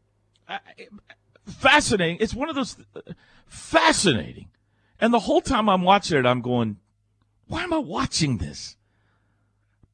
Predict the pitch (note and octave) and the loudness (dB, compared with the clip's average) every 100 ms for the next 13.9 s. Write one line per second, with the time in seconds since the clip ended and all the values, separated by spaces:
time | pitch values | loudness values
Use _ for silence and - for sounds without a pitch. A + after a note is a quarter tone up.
0 | _ _ _ G#3 A3 G#3+ A#3 A#3 A#3+ D4 | _ _ _ -4 -2 -4 -2 2 2 2
1 | - F#3+ G#3+ A3 F3+ D#3 D3+ C#3+ C#3+ A#2+ | 0 2 2 4 2 0 0 0 0 2
2 | A2+ B2+ A2+ A2 B2 A#2+ E3+ G3 - - | 4 4 4 2 -2 -2 -2 -4 -6 -12
3 | - - D4 - D3+ - D#2+ D2+ C#2+ D#2+ | -4 0 0 2 0 0 -6 -8 -10 -16
4 | _ _ _ _ - - C#3 C3+ - - | _ _ _ _ 2 4 4 2 0 0
5 | E3+ C3+ A2 B2+ A#2 F#2+ F#2+ G2 F2+ _ | 2 4 4 2 2 0 2 0 0 _
6 | _ A2+ G2 F2 F2+ - _ _ _ _ | _ -6 -4 -6 -10 -16 _ _ _ _
7 | - C#3+ E3 A2+ G2+ G2 F#2+ F2+ E2+ F#2+ | -6 2 2 2 0 0 0 0 -2 -2
8 | F2+ - F#2 F2+ F#2+ F2+ - F2+ E2+ G#2+ | -4 -4 -6 -4 -4 -4 -6 -6 -4 -2
9 | D#3 A2 - - - _ _ _ _ _ | 0 -2 -6 -12 -14 _ _ _ _ _
10 | _ _ _ - G#2 F#2+ - _ - - | _ _ _ 0 2 2 -2 _ -16 -8
11 | - A2+ D#2+ - _ _ B2+ - - _ | -2 -2 -2 -8 _ _ -16 -16 -16 _
12 | _ _ _ _ _ _ _ _ _ A3+ | _ _ _ _ _ _ _ _ _ -2
13 | A#3 A3 - G2 - - F#2 E2+ - | 0 2 0 -6 -10 -6 -4 -6 -8